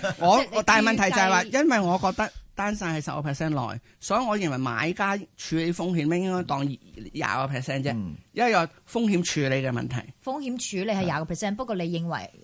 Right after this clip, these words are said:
Speaker 1: 即係六個percent
Speaker 2: 係，我
Speaker 1: 之內？
Speaker 2: 係。
Speaker 1: 你係講緊全港嘅，抑或係新界區？
Speaker 2: 我認為全港都係。
Speaker 3: 你講今年？
Speaker 2: 我認為今年，當然係。
Speaker 1: 咁如果係就嚟結婚，要，呃，即係好似若琳咁要結婚，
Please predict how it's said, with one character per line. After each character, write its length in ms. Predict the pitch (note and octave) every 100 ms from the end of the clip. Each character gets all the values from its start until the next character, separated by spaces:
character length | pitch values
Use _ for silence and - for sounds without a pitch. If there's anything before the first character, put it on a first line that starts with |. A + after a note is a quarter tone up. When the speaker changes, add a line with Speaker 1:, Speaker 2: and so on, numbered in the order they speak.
| B1 - -
Speaker 1:
即 120 | A3+
係 40 | F3+
六 140 | E3
個 180 | - D#3+
percent 440 | D#3 D3 F3 F3
Speaker 2:
係， 240 | E3+ C#3 D3
我 60 |
Speaker 1:
之 100 | G3+
內？ 100 | F#3
Speaker 2:
係。 140 | D#3 D3 - -
Speaker 1:
你 60 | A3
係 100 | G3+
講 200 | F#3 A3+
緊 160 | A3+
全 300 | A3+ G3 D3
港 280 | D3 B2+ D#3
嘅， 40 | G#3+
抑 100 | A3+
或 80 | F3+
係 220 | D#3 D3
新 300 | - F#3+ F#3+
界 60 | E3
區？ 140 | B2+ C#3+
Speaker 2:
我 100 | F3+
認 100 | E3
為 80 | C3
全 200 | C3+ B2
港 120 | C3
都 80 | C#3+
係。 60 | C3+ -
Speaker 3:
你 120 | A#2
講 140 | B2 C3 C#3+
今 120 | C3+
年？ 240 | A2+ F#2+ F#2 _ -
Speaker 2:
我 120 | D#3
認 60 | C#3
為 60 | C#3
今 120 | D3
年， 120 | B2+
當 140 | - D3
然 80 | B2+
係。 180 | D3 -
Speaker 1:
咁 340 | F#3+ A3 D4+
如 220 | G#3+ F3+ E3
果 220 | F3+ A3+
係 320 | A3 E3 D3+ - -
就 120 | F#3
嚟 120 | D#3
結 220 | D3 F3 -
婚， 260 | G#3+ G#3+ -
要， 340 | F3 E3 D#3+ D#3 D3+
呃， 440 | D3+ C#3+ C#3+ C3+ D#3
即 80 | G3
係 40 |
好 100 | F#3+
似 140 | F#3+ F#3
若 120 | D#3
琳 220 | C#3+ D#3
咁 300 | D3+ F3+ G#3 F#3
要 60 |
結 220 | F3 E3+
婚， 140 | G#3+